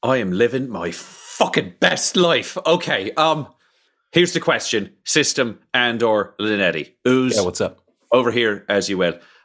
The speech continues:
Speaker 1: Um, the Street Sharks, are they organized enough that we can use them in an assault on a corporate stronghold?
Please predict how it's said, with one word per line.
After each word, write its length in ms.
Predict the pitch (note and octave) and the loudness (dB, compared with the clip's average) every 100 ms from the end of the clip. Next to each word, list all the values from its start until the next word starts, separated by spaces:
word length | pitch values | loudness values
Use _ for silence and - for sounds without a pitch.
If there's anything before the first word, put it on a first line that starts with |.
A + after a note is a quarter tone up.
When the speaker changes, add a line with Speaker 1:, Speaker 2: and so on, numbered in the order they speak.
| - | 0
Speaker 1:
Um, 320 | C#3+ C3+ - _ _ _ _ _ - - _ - - - | 2 2 -4 _ _ _ _ _ -20 -20 _ -16 -16 -2
the 100 | A#2+ | 0
Street 420 | A#2 - D#3 G3 | 2 -2 0 0
Sharks, 580 | - A#2 D#2 A1 - - _ _ _ _ | 0 0 -2 -4 -8 -10 _ _ _ _
are 100 | C3 | 2
they 180 | D#3+ G3+ | 4 4
organized 640 | F3+ F3+ E3+ E3+ E3 D3+ | 4 2 2 2 2 0
enough 240 | D3+ C#3+ C3 | 0 -2 -2
that 100 | C3+ | -2
we 100 | B2 | -2
can 160 | C3 A2+ | -2 -2
use 340 | B2 C3 B2 | 0 0 2
them 200 | B2+ A#2+ | 0 2
in 60 | A2+ | -2
an 80 | A2 | -2
assault 460 | F#2+ - A#2 A#2 A#2 | -2 2 2 2 -2
on 80 | |
a 40 | G#2 | -2
corporate 360 | - A2 - | 0 -2 -2
stronghold? 720 | - - A#2 B2 A#2+ B2+ C3 | -4 0 0 2 0 0 -2